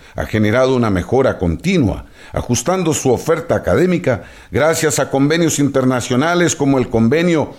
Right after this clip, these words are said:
ina, Canara, Radio Nederland, con capacitación acorde a las necesidades requeridas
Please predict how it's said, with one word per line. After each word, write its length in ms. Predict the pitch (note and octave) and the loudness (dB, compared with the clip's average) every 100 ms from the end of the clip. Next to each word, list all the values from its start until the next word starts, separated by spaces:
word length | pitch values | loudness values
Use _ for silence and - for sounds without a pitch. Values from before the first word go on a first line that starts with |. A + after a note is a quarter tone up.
| - - - | -20 -20 -8
ina, 640 | F3 F#3+ F3+ E3+ D#3 - - _ | -2 0 2 0 -2 -8 -20 _
Canara, 840 | D2+ F#2+ C#3+ D#3 D3+ C3 - - - | -2 0 2 2 2 0 -4 -14 -4
Radio 440 | G#2 D3+ C#3+ B2+ | 0 2 2 2
Nederland, 760 | G#2 D3 D3+ D3+ C#3 C#3+ C3+ - _ - | 2 2 2 2 2 2 0 -4 _ -2
con 180 | D3 | 0
capacitación 800 | C#3+ C3+ B2+ - - G#2 - F3 | 2 0 0 -2 -2 -2 0 0
acorde 480 | D3+ - D#3+ E3+ D#3 | 0 0 0 0 2
a 60 | C#3+ | 2
las 120 | B2+ | 2
necesidades 680 | A2+ - F#2+ F#2+ B2 C#3 F#2+ | 2 -2 -4 0 4 4 2
requeridas 640 | E2+ G#2 C#3+ F3 D3 G#2+ | -2 0 2 4 2 0